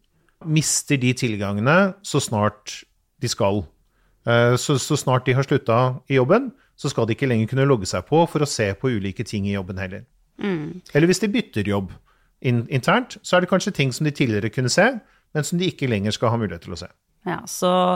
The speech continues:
Speaker 2: eh, det med fallgruvene da, for å ikke ha et sånt system, det, det er mye på sikkerhet, men det vil jo også være, altså, tenker jeg, det er jo mange manuelle, eh, rutiner rundt det her. Eh,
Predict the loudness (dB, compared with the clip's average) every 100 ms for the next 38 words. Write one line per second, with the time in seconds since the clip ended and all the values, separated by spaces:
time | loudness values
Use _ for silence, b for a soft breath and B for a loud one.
0 | b b b b b -6 -2 0 0 0
1 | 0 0 0 0 -2 -2 0 2 2 0
2 | -2 -4 -6 -6 -2 -2 -2 -4 -6 -4
3 | -8 -2 0 0 0 0 2 0 -2 -4
4 | -6 -4 -4 -4 -2 -2 -2 -6 -8 -10
5 | -8 -2 0 0 0 0 0 -2 -4 -4
6 | -2 0 0 0 -4 -8 -2 0 0 0
7 | -2 -4 0 2 2 B B B B _
8 | -12 -2 0 2 2 2 4 4 2 2
9 | 2 2 0 -4 -4 -2 -2 -6 _ -6
10 | -4 -4 -6 -6 -2 0 0 -2 -6 -4
11 | 0 2 0 -4 0